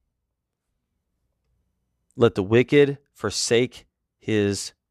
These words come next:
way, and the unrighteous man his thoughts, and let him return to the Lord, for he will have compassion on him,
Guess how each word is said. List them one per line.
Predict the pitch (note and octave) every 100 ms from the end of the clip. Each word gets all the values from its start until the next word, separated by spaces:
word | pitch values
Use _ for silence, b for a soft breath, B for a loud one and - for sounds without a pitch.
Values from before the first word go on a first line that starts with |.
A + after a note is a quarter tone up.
| _
way, | - G2 F2+ E2 - _ _ _ _ _ _ _ _ _ _ _ _ _ _ _ _ _ _ _ _ -
and | A#2+
the | A2 -
unrighteous | B2+ C#3+ C#3 C3+ - -
man | B2 B2
his | A2+ A2+
thoughts, | - A2+ - - - - _ _ _ _ _ _ _ _ _ _ -
and | G2+
let | G2+ C3
him | D3
return | D3+ D3 E3 D#3+ D#3
to | -
the | A#2
Lord, | A2 G#2+ G#2
for | G#2
he | F#2+ - C#3
will | C#3+
have | C3 B2
compassion | B2 - C3 B2+ C#3 A#2+
on | G#2+ F#2+
him, | G2 F#2+ G2